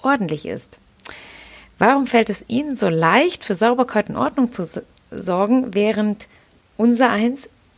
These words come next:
damit jeden Tag kämpfen muss, damit's einigermaßen aussieht? Und wenn Besuch kommt, oh, da brauchen wir erstmal eine Menge Vorlauf, damit's schön ist.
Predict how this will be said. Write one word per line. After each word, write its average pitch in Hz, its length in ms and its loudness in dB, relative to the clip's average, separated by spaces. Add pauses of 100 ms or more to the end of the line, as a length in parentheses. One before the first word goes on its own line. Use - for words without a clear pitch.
damit 240 380 0
jeden 240 320 4
Tag 233 260 -2
kämpfen 262 460 -2
muss, 165 240 -8
damit's 175 400 0
einigermaßen 185 600 -2
aussieht? 220 540 0 (400)
Und 180 180 -2
wenn 196 160 4
Besuch 202 340 0
kommt, 202 480 0
oh, 202 240 4 (100)
da - 100 -12
brauchen 196 360 0
wir 175 80 2
erstmal 185 400 2
eine 185 180 0
Menge 202 240 2
Vorlauf, 170 520 0
damit's 156 440 -4
schön 220 240 0
ist. - 280 -8